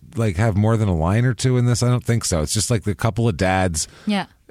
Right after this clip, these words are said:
Speaker 1: And that's it. And they
Speaker 2: Well, yeah.
Speaker 1: both have, like, little speeches, and then otherwise they grunt and look at you, sort of.
Speaker 2: They do both have speeches.
Speaker 1: No teachers. Yeah, they both have s-, te-, they both have speeches that put everything into perspective.
Speaker 2: Mm-hmm.
Speaker 1: So <laughs> th-,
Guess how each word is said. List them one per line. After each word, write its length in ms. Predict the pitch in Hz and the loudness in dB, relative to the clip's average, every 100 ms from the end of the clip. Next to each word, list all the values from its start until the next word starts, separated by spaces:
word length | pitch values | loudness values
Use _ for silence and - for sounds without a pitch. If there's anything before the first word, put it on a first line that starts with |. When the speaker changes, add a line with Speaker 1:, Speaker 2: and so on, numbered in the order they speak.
| _ | _
Speaker 1:
And 180 | 95 98 | -4 0
that's 220 | 90 - | 0 0
it. 180 | 90 69 | -2 -2
And 100 | 80 | -2
they 60 | 82 | 0
Speaker 2:
Well, 120 | 110 | 2
yeah. 40 | 92 | 0
Speaker 1:
both 100 | 90 | 0
have, 180 | 92 | 0
like, 160 | 90 85 | 0 0
little 180 | 95 85 | 0 0
speeches, 560 | - 101 90 - 76 | 0 0 0 0 0
and 80 | 78 | 0
then 140 | 78 78 | 0 2
otherwise 420 | 80 78 78 65 | 2 2 0 0
they 120 | 76 | -2
grunt 360 | 69 78 82 - | 0 0 0 0
and 260 | 76 69 | -2 -2
look 200 | 76 78 | -2 -4
at 80 | 65 | -4
you, 160 | 65 67 _ _ _ | -4 -6 _ _ _
sort 280 | - 76 71 | -6 -4 -2
of. 160 | 67 - - _ _ _ _ - | -4 -8 -20 _ _ _ _ -6
Speaker 2:
They 140 | 196 | -6
do 280 | 147 185 190 | -2 -2 0
both 280 | 175 180 180 | 0 -2 -2
have 180 | 185 | -4
speeches. 680 | 156 - 165 - 151 147 - | -4 -6 -6 -6 -8 -6 -2
Speaker 1:
No 160 | 87 110 | 0 0
teachers. 640 | - 98 - 92 87 - | 2 0 2 0 0 0
Yeah, 140 | 120 107 | 0 2
they 100 | 104 | 2
both 220 | 135 147 | 2 2
have 180 | 156 95 | 0 -2
s-, 200 | - - _ | -4 -4 _
te-, 300 | - 123 95 | -2 0 0
they 220 | 104 120 | 0 2
both 220 | 127 147 156 | 2 2 2
have 140 | 170 | 0
speeches 420 | - 151 131 104 | 0 -2 0 0
that 140 | 101 - | 0 0
put 140 | 107 | 0
everything 360 | 101 95 98 90 | 2 2 2 2
into 140 | 85 | 0
perspective. 640 | - 82 - 85 - - - | -2 -4 -2 -2 -2 -6 -2
Speaker 2:
Mm-hmm. 260 | 208 170 151 _ - - | -2 -2 -6 _ -16 -12
Speaker 1:
So 180 | - | -4
<laughs> 40 | |
th-, 80 | 85 | 0